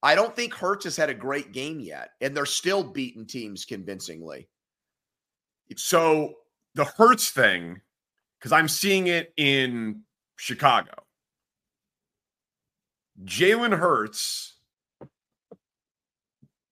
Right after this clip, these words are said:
Speaker 2: is being defended to stop his running game.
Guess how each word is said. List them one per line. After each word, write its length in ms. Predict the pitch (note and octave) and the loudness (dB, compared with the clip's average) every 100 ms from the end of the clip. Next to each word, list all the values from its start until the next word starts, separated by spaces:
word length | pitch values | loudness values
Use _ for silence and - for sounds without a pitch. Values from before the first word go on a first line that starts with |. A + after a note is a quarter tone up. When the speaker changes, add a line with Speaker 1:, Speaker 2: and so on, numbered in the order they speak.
| _ | _
Speaker 2:
is 180 | D#3+ D#3 | 0 0
being 400 | C#3+ D#3+ F#3 F#3 | 0 0 2 0
defended 840 | D#3+ C#3+ - F3 C3+ F2 D#2+ G#2 - _ _ _ _ _ _ _ _ _ _ _ - | -2 0 4 4 2 -6 -8 -14 -20 _ _ _ _ _ _ _ _ _ _ _ -4
to 100 | D3+ | 2
stop 320 | - D3 D3 | 6 6 4
his 140 | D3+ | 4
running 300 | D#3+ F3 A2 | 6 6 2
game. 200 | C2+ G1+ | -8 -14